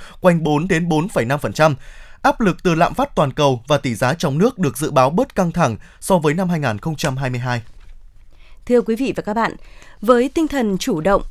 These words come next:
Speaker 2: trách nhiệm cao, thời gian qua, các cấp, ngành, địa phương của thành phố Hà Nội đã triển khai những giải pháp linh hoạt, phù hợp, tổ chức thực hiện hiệu quả chương trình mục tiêu quốc gia xây dựng nông thôn mới.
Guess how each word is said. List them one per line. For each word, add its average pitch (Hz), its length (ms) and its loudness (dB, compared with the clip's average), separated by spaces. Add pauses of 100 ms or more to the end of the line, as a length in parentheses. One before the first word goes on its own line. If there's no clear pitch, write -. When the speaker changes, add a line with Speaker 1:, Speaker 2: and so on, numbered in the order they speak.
Speaker 2:
trách 320 160 0
nhiệm 277 220 2
cao, 269 300 -2 (340)
thời 202 140 2
gian 202 200 -2
qua, 220 260 -4 (120)
các 233 140 0
cấp, 269 280 -2
ngành, 196 300 0
địa 196 140 4
phương 247 300 0
của 190 140 0
thành 185 180 -2
phố 208 120 -2
Hà 277 100 0
Nội 196 220 2 (220)
đã 240 300 4
triển 214 200 0
khai 254 260 -2
những 247 300 -2
giải 220 240 -2
pháp 254 300 -6
linh 285 200 0
hoạt, 226 260 -2 (100)
phù 202 240 0
hợp, 180 220 2 (280)
tổ 180 140 2
chức 311 240 -2
thực - 140 0
hiện 190 160 0
hiệu 208 140 0
quả 175 360 -4
chương 294 240 -2
trình 180 300 0
mục 185 180 0
tiêu 240 200 4
quốc 320 200 0
gia 247 220 -2 (220)
xây 302 200 0
dựng 233 220 0 (140)
nông 185 160 -2
thôn 170 160 -4
mới. 165 280 -6